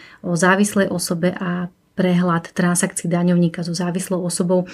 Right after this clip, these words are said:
kde sa vyplňajú položky ako nehmotný, hmotný, finančný majetok vo forme výnosov,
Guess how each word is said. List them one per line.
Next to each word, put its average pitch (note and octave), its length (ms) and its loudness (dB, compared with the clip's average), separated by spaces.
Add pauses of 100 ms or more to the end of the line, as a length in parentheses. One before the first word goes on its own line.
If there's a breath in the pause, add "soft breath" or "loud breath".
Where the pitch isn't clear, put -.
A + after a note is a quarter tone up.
(240 loud breath)
kde F#3 100 0
sa F3+ 140 2
vyplňajú F3 480 2
položky F3 400 0
ako E3+ 180 -6
nehmotný, F#3 680 4
hmotný, F3 420 2
finančný F#3 520 0
majetok E3+ 440 2
vo E3 140 -2
forme F3 320 -2
výnosov, F#3 640 0